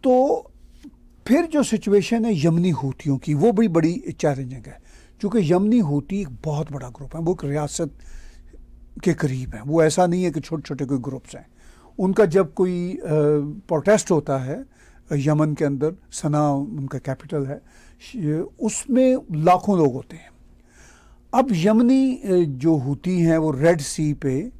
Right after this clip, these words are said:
अम, हमले करते रहते हैं, अमरीकी जहाज़ों के ऊपर, अ, बरतानवी जहाज़ों के ऊपर, even भारतीय जहाज़ों के ऊपर, और even चाइना और रशिया को भी कंसर्न्स हैं यमनी हूतियों से।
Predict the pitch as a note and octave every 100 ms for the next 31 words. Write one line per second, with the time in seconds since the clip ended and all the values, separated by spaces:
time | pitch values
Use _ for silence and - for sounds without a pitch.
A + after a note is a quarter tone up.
0 | - - - _ - - C#3+ C#3+ C#3 C#3
1 | D3 - - C3 D3+ D#3 C#3+ - C3 G#2+
2 | - - - _ - - - - - D3+
3 | D#3+ D#3+ E3 C3+ C3 A#2 - C#3 - A#2+
4 | - G#2+ G2+ - _ _ - D3+ B2+ C#3
5 | E3 E3 F3 C#3 C3+ A#2+ C#3+ B2 C#3 A2+
6 | D#3+ A3 D#3+ F3+ - - C#3 D3+ D#3 D#3
7 | A#3 F3 B2+ A2+ A2+ - - - - -
8 | - - - - - F3+ F#3 G#3 G#3+ G3+
9 | A#3+ - G#3 F#3+ G3+ G#3 A3+ A#3+ F#3 C#3
10 | F3 E3+ A3 A3 G#3+ F#3 D#3+ E3 E3+ -
11 | - _ _ _ - - - - F3 E3
12 | - F#3+ D3+ D3 D3 D3 D3 D3 C#3+ B2+
13 | - D3 - -